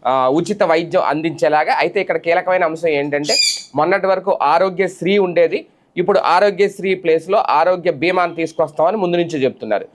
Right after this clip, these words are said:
ఇప్పుడు ఈ ఆరోగ్య బీమా ద్వారా ఇరవై ఐదు లక్షల వరకు బీమా సదుపాయం అంటే, ఆ, ఇంతకుముందు నేరుగా బిల్లులు పెట్టుకుంటే ప్రభుత్వం ఇచ్చేది ఆరోగ్యశ్రీ అంటే, ఇక నుంచి ఈ ఆరోగ్య బీమా అంటే ఇన్సూరెన్స్ క్లెయిమ్ చేసుకోవాలన్నమాట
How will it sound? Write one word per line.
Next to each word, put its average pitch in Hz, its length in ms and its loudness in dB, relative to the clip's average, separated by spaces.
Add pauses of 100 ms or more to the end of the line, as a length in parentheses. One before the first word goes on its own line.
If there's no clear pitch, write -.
(280)
ఇప్పుడు 190 220 2
ఈ 202 260 2
ఆరోగ్య 196 560 2
బీమా 175 360 2
ద్వారా 156 500 0
ఇరవై 180 300 2
ఐదు 208 140 2
లక్షల 190 320 0
వరకు 185 380 -2 (280)
బీమా 233 420 2 (280)
సదుపాయం 160 500 2
అంటే, 170 440 0 (460)
ఆ, 139 260 2
ఇంతకుముందు 180 480 0
నేరుగా 202 540 2 (340)
బిల్లులు 185 320 2
పెట్టుకుంటే 180 680 -2 (100)
ప్రభుత్వం 185 400 0
ఇచ్చేది 170 420 0
ఆరోగ్యశ్రీ 160 600 0
అంటే, 139 280 -2 (380)
ఇక 185 140 2
నుంచి 208 280 0
ఈ 180 220 2
ఆరోగ్య 185 520 2
బీమా 185 340 0
అంటే 170 440 0
ఇన్సూరెన్స్ 208 520 0
క్లెయిమ్ 196 420 0
చేసుకోవాలన్నమాట 123 760 0